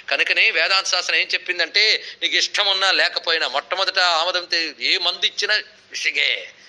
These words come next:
కానీ ఏం చేస్తాం? మూల కూర్చుని కురుకుతూనే విను. వేదాంత శ్రవణమే పాపనాశనం. ఎందుకు తెలుసా? "నువ్వు పాపం లేనివాడివి, నీకు దోషం లేనివాడివి, నువ్వు మృతి లేనివాడివి" అని చెప్తూ ఉంటే, అబ్బాయి ఎంత బాగుంది వినడానికి, అవునో కాదో తర్వాత చెప్తాం.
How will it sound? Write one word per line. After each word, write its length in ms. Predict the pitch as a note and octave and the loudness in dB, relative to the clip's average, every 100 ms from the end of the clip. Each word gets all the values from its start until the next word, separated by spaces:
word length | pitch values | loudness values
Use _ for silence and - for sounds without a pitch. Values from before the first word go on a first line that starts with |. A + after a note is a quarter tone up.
| - | -10
కానీ 120 | D#3+ C#3 | -4 -2
ఏం 180 | F3+ | 0
చేస్తాం? 360 | G#3 F#3+ - G#3+ - - - C#3 | 0 -2 -2 -4 -6 -14 -14 -4
మూల 260 | D#3+ A#3+ | 0 0
కూర్చుని 340 | A#3+ A#3 A3+ G3+ | 0 -2 -4 -2
కురుకుతూనే 560 | C4+ C#4 C#4 B3 A#3 | -2 0 2 2 2
విను. 220 | G3+ G3+ | 2 0
వేదాంత 480 | D3+ D#3 G3+ G#3+ G#3+ | 0 0 2 0 -2
శ్రవణమే 440 | - F#3+ G3 G3+ G#3 | -4 0 0 0 0
పాపనాశనం. 640 | F3+ F3 E3+ D3+ - A#2 - | 0 0 0 -2 -4 -10 -10
ఎందుకు 200 | E3 G#3 | -8 -4
తెలుసా? 300 | G3+ F#3+ B3+ | -4 0 0
"నువ్వు 400 | F#3 - - G3+ | 0 -6 -6 -4
పాపం 380 | - E3 F#3+ F#3 | 0 0 0 0
లేనివాడివి, 640 | F3 E3+ E3 D#3+ E3 E3 D#3+ - - | 0 2 0 2 0 -4 -8 -8 -2
నీకు 120 | E3 | 2
దోషం 360 | D3 F#3+ G3+ | 2 2 2
లేనివాడివి, 640 | F3 E3+ E3 E3 D#3+ E3 E3 - A#3+ | 2 0 0 0 0 0 -4 -6 -2
నువ్వు 160 | G#3 | -2
మృతి 180 | D3+ A3+ | -2 2
లేనివాడివి" 760 | G#3 G3+ E3 E3+ E3 E3 E3 D#3+ - - | 2 2 0 0 0 0 -2 -6 -10 -4
అని 140 | E3+ | -4
చెప్తూ 380 | D3+ C#3 - G#3+ | -4 -6 -6 -8
ఉంటే, 240 | E3 E3 | -4 0
అబ్బాయి 300 | D3+ - E3+ | 0 0 -2
ఎంత 180 | - - | -2 -6
బాగుంది 380 | B2+ C#3 E3+ E3+ | -2 -2 -2 -4
వినడానికి, 440 | D#3 D#3+ E3 - | -4 -2 -4 -4
అవునో 220 | C#3+ F3 | -4 -2
కాదో 200 | F3+ E3+ | -2 -2
తర్వాత 380 | E3+ D#3+ E3 D#3+ | -2 -2 -2 -2
చెప్తాం. 260 | C#3 - | -4 -4